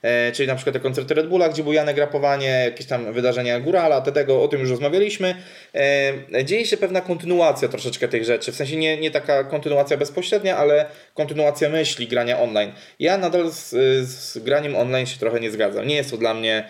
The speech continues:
rzecz komfortowa, rzecz przyjemna i tak dalej. Koncerty jednak wiążą się dla mnie z pewną energią, której nie uzyskasz na czymś takim. Ale czy na pewno? Bo pierwszym,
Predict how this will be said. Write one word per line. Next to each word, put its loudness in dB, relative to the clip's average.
rzecz -2
komfortowa, 2
rzecz -4
przyjemna 0
i -2
tak -2
dalej. 2
Koncerty 0
jednak -2
wiążą -4
się -8
dla 0
mnie -6
z -14
pewną -4
energią, 0
której 2
nie 0
uzyskasz 0
na -2
czymś -4
takim. -2
Ale 4
czy -2
na 4
pewno? -2
Bo 0
pierwszym, -2